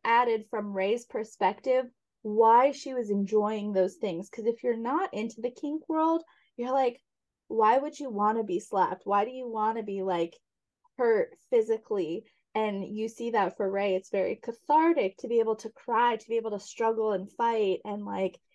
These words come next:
it's exciting. It's something that you get to experience in a safe environment where hopefully, if you're doing it right, the person who's doing that to you has the correct measures in place to, to be able to do that safely,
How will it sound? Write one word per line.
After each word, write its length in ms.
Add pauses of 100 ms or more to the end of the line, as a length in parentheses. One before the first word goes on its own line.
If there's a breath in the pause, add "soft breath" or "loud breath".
(120)
it's 180
exciting. 720
It's 160
something 320
that 140
you 120
get 180
to 120
experience 680
in 120
a 60
safe 500 (480)
environment 720 (300)
where 520 (680)
hopefully, 600
if 160
you're 100
doing 240
it 140
right, 440
the 80
person 360
who's 220
doing 300
that 200
to 220
you 480 (100)
has 320
the 80
correct 460
measures 400
in 120
place 400
to, 160 (140)
to 120
be 140
able 200
to 120
do 120
that 200
safely, 840